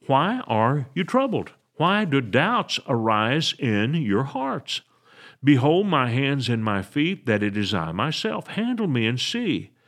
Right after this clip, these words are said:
For a spirit does not have flesh and bones, as you see I have."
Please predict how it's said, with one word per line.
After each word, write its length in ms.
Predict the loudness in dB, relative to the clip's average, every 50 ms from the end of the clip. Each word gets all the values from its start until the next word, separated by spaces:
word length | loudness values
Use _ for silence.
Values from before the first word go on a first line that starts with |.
| _ -20 -20 -20 -20 _ -2
For 180 | 2 2 4
a 60 | 4
spirit 600 | 2 0 -2 0 0 0 2 2 0 0 -2 -2
does 280 | 0 0 0 0 0 -2
not 300 | -2 0 0 0 -2 -2
have 400 | -2 -2 -2 -2 -2 -2 -4 -6
flesh 360 | -4 -2 0 0 0 0 -2
and 200 | -2 -4 -4 -2
bones, 480 | -2 -2 0 0 -2 -2 -4 -6 -8 -8
as 340 | -4 -2 -2 -2 -2 0 -2
you 100 | -2 -2
see 380 | -2 -2 -2 -2 -2 -2 -4
I 260 | -4 -4 -4 -4 -4
have." 560 | -4 -4 -6 -8 -6 -6 -8 -10 -10 -12 -20